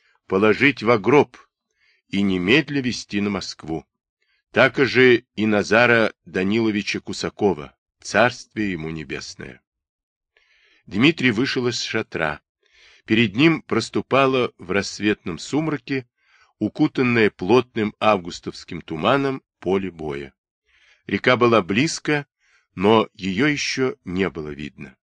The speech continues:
Там, внизу у самой воды, влево и вправо по берегу, светились огни. Слышались стоны раненых,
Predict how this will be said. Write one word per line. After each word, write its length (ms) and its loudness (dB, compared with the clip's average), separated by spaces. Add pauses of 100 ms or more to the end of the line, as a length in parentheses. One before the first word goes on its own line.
(580)
Там, 420 2
внизу 480 -2
у 80 -2
самой 400 2
воды, 540 -2
влево 440 0
и 80 -2
вправо 500 -2
по 180 -6
берегу, 520 -2 (400)
светились 760 -4
огни. 460 -6 (560)
Слышались 680 0
стоны 400 2
раненых, 580 0